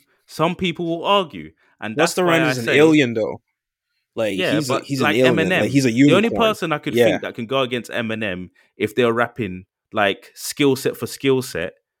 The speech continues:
Speaker 1: would be Busta Rhymes. Facts.
Speaker 2: Yeah, I, I agree.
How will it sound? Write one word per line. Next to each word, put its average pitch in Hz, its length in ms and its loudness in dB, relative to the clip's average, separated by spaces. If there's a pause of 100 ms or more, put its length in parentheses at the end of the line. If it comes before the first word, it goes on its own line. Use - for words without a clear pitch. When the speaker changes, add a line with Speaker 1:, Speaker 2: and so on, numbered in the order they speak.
(160)
Speaker 1:
would 113 180 -2
be 110 120 0
Busta 95 380 -2
Rhymes. - 440 -10 (520)
Facts. - 540 -6
Speaker 2:
Yeah, 98 260 -2 (100)
I, 113 100 -4 (800)
I 110 120 -2
agree. 104 320 -4